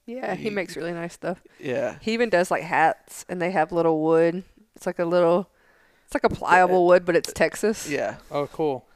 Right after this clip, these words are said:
Speaker 1: Yeah.
Speaker 2: And, and the leather patches and just everything. You check it out. Is it, I'm sure you would love a bunch of his shit.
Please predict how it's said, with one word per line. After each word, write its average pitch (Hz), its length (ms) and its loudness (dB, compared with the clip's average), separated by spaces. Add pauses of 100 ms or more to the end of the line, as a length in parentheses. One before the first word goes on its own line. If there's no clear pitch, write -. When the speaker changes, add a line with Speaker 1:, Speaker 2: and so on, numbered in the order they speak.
(240)
Speaker 1:
Yeah. 180 220 -8
Speaker 2:
And, 139 160 -8
and 131 200 -8
the 127 80 -6
leather 131 260 -6
patches 131 560 -6
and 131 120 -18
just - 280 -14 (180)
everything. 131 520 -6 (600)
You 139 120 -10
check 135 200 -4
it 127 60 0
out. 120 280 -2 (160)
Is 131 200 -16
it, 127 80 -16 (120)
I'm 135 360 -12
sure 139 300 -4
you 127 160 -6
would 120 120 -10
love 120 240 -4
a 117 60 -10
bunch 117 220 -12
of 117 60 -14
his 113 120 -12
shit. 131 280 -14